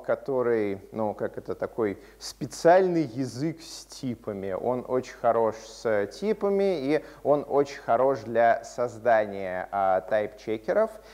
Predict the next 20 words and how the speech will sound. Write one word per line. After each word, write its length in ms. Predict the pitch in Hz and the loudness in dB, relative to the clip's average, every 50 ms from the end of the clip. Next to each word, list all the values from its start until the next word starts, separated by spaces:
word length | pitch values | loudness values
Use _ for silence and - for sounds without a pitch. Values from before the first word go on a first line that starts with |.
| - - - - - - | -20 -20 -20 -20 -12 -2
И 440 | 151 156 170 196 196 175 - - - | 2 4 6 6 6 4 2 -2 2
Pyre 500 | - 156 165 190 208 202 180 170 151 143 - | 4 6 6 8 6 6 4 4 4 2 2
рассчитана 800 | 127 127 120 117 - - - - 160 165 160 - 151 131 127 127 | 2 2 2 0 -2 -8 -6 -4 -4 -4 0 0 0 0 2 0
на 540 | 117 113 117 127 135 143 139 135 127 123 - - - - | 0 2 2 2 4 4 4 2 0 -2 -6 -14 -14 -6
такой 400 | - 113 - - 139 123 107 95 - | -6 -6 0 2 0 0 0 -2 -6
массивный 1000 | 95 104 104 104 - - - - - 170 180 160 139 139 143 139 139 131 120 - - - - - | -4 -4 -4 -4 -4 -12 -16 -6 -2 0 0 0 0 0 0 0 0 -2 -2 -6 -10 -18 -10 0
параллелизм, 1200 | 131 127 127 127 123 120 120 120 117 120 120 113 110 117 123 131 123 107 90 101 95 90 85 - - - - | 2 4 4 4 4 2 -2 -4 -2 -2 -4 -4 -2 -2 -2 -2 -2 -4 -6 -8 -10 -10 -12 -14 -18 -20 -18
чтобы 580 | - - - - - 131 120 110 131 120 - - - - | -18 -18 -6 0 2 2 4 6 6 6 6 4 -4 -10
набрасываться 1120 | 104 117 120 120 117 101 113 123 143 143 143 139 123 - - - 110 104 107 - - - 113 | -4 -2 0 0 0 -2 0 4 6 8 8 6 4 2 -6 -8 -6 -6 -6 -6 -8 -12 -12
на 120 | 101 104 | -10 -8
миллионы 540 | 104 107 107 107 113 123 123 120 117 107 101 | -8 -8 -6 -4 -2 0 0 0 -2 -4 -8
строчек 520 | - - - - 120 127 123 - - 104 - | -10 -10 -6 -2 0 0 0 -2 -4 -14 -18
пайтоновского 960 | - - 120 123 120 117 - - 113 107 104 - - - _ - 101 98 101 | -6 0 4 4 4 4 2 -4 -8 -10 -10 -12 -14 -14 _ -10 -6 -6 -8
кода 540 | - - - 151 165 170 170 156 127 120 117 | -8 -6 0 2 4 6 4 4 4 2 -2
и 180 | - - 127 | -2 -4 -8
быстро-быстро 1300 | 113 104 101 110 165 196 190 160 - - - - 131 123 117 110 113 127 165 180 165 - - - - 131 123 | -10 -10 -4 -2 0 0 0 -2 -4 -6 -6 -4 -2 -2 -4 -6 -2 0 2 2 2 0 -4 -6 -2 -2 -2
параллельно 1000 | - - - 135 131 131 131 127 123 123 131 143 160 175 170 160 147 135 127 120 | -2 0 0 4 6 6 6 4 2 -2 -4 -2 0 2 2 2 2 0 -2 -2
на 140 | 113 113 117 | -2 -2 0
ваших 300 | 120 123 123 - 131 117 - - - - - - _ | 0 0 -2 -2 -8 -10 -10 -14 -20 -20 -20 -20 _
четырех 560 | - - - - 143 135 131 131 120 - | -18 -18 -4 0 0 2 2 2 0 0